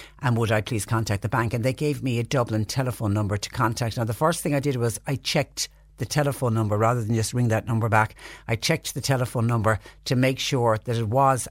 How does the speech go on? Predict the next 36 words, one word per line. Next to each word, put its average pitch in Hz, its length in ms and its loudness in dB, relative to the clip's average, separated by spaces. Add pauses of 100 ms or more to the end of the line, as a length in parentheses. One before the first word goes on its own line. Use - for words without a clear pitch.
actually 110 600 -4
a 123 80 -2
number 120 520 2 (200)
for 127 320 2
my 107 140 2
bank, 98 520 -2
and 110 100 -2
it - 80 -6
was. 110 420 0 (520)
And 123 120 0
when 120 120 0
I 117 40 0
got 117 160 0
through 135 180 -2
to - 100 -6
them, 117 260 -2
it 117 220 -6
was 117 220 -2
their 113 160 -2
fraud 117 420 0
department, 107 560 -2 (320)
and 117 120 -2
they 110 80 0
were 110 120 0
able 117 180 -2
to - 140 -8
tell 117 240 0
me 110 240 0
that 110 240 -2 (120)
overnight 117 880 -2
in 113 400 -2 (400)
New 127 240 0
York, 120 560 0 (420)
there - 80 -10
was 127 260 -6
two 240 600 -6